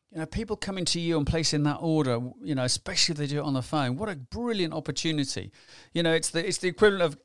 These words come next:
"Is there anything else I can do for you today?" line. Now, I'm not suggesting you use that. That's the corporate, all the corporates use that line, don't they? If you,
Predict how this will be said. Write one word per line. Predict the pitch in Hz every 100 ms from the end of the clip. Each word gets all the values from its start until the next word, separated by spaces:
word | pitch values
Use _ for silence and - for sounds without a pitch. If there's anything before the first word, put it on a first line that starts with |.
| -
"Is | 156
there | 160
anything | 190 185 190
else | 180 180
I |
can | 160 165
do | 160 175
for | 170 170
you |
today?" | 165 180 190 190
line. | 151 131 113 113
Now, | 139
I'm | 156
not | 208 202
suggesting | - 156 160 - 151
you | 147
use | 143 139
that. | 151 202
That's | 165 -
the | 143
corporate, | - 170 156 143 131 -
all | 165 156
the |
corporates | 151 160 139 127 117
use | 123 120
that | 117 113
line, | 120 117
don't | 127 131
they? | 120
If | 113
you, | 123